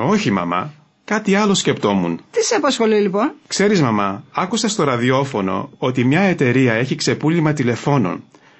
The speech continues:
Speaker 1: Διαφημίζουν κινητά τηλέφωνα σε τιμή ευκαιρίας. Καιρός είναι κι εγώ να αποκτήσω ένα. Είμαι ο μόνος στην παρέα μου που δεν έχει.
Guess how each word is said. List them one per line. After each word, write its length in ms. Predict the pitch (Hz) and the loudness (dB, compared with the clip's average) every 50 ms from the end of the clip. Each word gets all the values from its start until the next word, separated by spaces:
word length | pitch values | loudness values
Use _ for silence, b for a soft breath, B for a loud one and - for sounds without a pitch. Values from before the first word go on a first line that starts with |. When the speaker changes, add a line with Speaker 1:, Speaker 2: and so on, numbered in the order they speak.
| b b _ | b b _
Speaker 1:
Διαφημίζουν 680 | - 117 113 123 - 120 120 127 147 156 156 175 175 160 | -2 -2 -2 0 0 2 2 2 2 2 2 0 0 0
κινητά 420 | - 139 120 113 107 107 165 175 | 0 0 2 2 2 0 -2 -2
τηλέφωνα 680 | 170 170 147 131 117 104 101 - 101 95 95 95 104 120 123 | 0 0 0 0 0 -2 -2 -6 -6 -8 -6 -8 -8 -10 -10
σε 180 | - - 139 | -6 -4 -4
τιμή 300 | 127 139 143 147 180 190 | -2 0 0 2 2 2
ευκαιρίας. 840 | 175 170 - - 151 151 156 175 160 113 95 - - - - b b b b b b b b | 2 0 0 0 0 2 2 2 2 0 -2 -4 -8 -10 -10 b b b b b b b b
Καιρός 360 | - - 208 220 254 254 - 226 | -2 0 2 2 2 0 0 2
είναι 160 | 202 165 135 | 2 2 2
κι 100 | - 135 | 2 2
εγώ 160 | 120 117 120 | 2 2 0
να 80 | 107 110 | 0 0
αποκτήσω 520 | 107 117 104 - - 113 - - 117 101 | -2 -4 -4 -4 -4 -4 -2 -2 -2 -2
ένα. 340 | 101 95 95 95 92 92 b b b b b b b _ | 0 -2 -2 -4 -4 -8 b b b b b b b _
Είμαι 160 | - 190 196 202 | -2 0 2 2
ο 60 | 190 | 2
μόνος 280 | 196 208 214 208 202 | 2 2 2 2 0
στην 160 | 202 - 165 131 | 0 0 0 0
παρέα 340 | 131 123 120 127 123 120 | 0 2 2 2 0 2
μου 120 | 117 117 107 | 0 0 0
που 120 | 107 127 | -2 -2
δεν 200 | 110 117 120 117 | 0 0 2 2
έχει. 380 | 113 110 104 - - 104 - | 0 0 -2 -4 -8 -14 -14